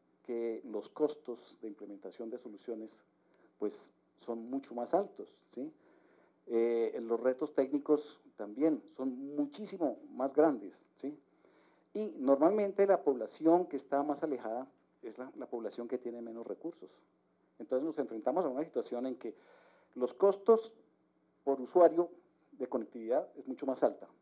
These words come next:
pero los ingresos que eventualmente pueden tener son mucho más bajos. Entonces aquí hay que trabajar en buscar soluciones que sean diferentes a las tradicionales. Difícilmente lograríamos llegar con conectividad móvil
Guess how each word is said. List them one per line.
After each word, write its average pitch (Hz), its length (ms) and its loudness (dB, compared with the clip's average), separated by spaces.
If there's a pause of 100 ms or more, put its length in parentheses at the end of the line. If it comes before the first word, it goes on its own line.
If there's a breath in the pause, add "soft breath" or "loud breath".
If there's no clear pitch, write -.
(160)
pero 127 160 0
los 131 220 -2
ingresos 139 340 0
que 139 120 2
eventualmente 131 460 -2
pueden 135 200 -6
tener 117 200 -10
son 127 200 -10
mucho 127 240 -12
más 131 120 -12
bajos. 190 360 -8 (360)
Entonces 131 320 -4
aquí - 160 -2
hay 160 80 4
que 170 120 -2
trabajar 120 500 -2
en 127 100 -6
buscar 120 380 -6
soluciones 120 600 -6 (840 soft breath)
que 127 80 -4
sean 143 460 2 (340)
diferentes 127 720 -6 (100)
a 127 100 -2
las 120 160 -4
tradicionales. 101 640 -8 (440)
Difícilmente 175 720 -2
lograríamos 135 720 -2
llegar 113 240 -2
con 151 140 -10
conectividad 113 580 -4 (760 soft breath)
móvil 139 480 6